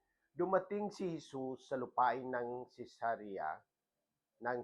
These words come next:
Filipos. Tinanong niya ang kanyang mga alagad,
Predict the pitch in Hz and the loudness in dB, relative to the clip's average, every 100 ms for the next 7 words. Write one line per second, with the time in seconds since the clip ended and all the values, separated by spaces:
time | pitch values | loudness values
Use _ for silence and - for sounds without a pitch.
0 | - 135 147 143 160 98 - - - - | -6 -4 -4 -4 -6 -6 -10 -18 -20 -20
1 | _ _ _ _ _ _ _ _ _ _ | _ _ _ _ _ _ _ _ _ _
2 | _ _ - 151 165 180 185 175 175 165 | _ _ -4 2 4 6 6 6 8 6
3 | 165 151 147 135 131 120 117 107 123 120 | 4 2 2 2 2 4 2 6 8 8